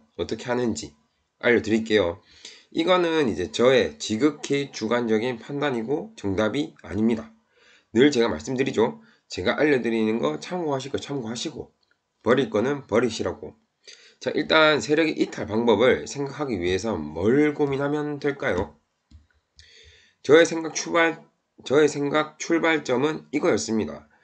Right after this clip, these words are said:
내가 만약에 세력이라면 어떤 식으로 매집한 물량을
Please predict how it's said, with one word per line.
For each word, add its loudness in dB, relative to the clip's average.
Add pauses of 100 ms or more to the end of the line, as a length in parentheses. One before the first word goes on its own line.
(340)
내가 2
만약에 -4 (100)
세력이라면 -2
어떤 -4
식으로 -4
매집한 -2
물량을 0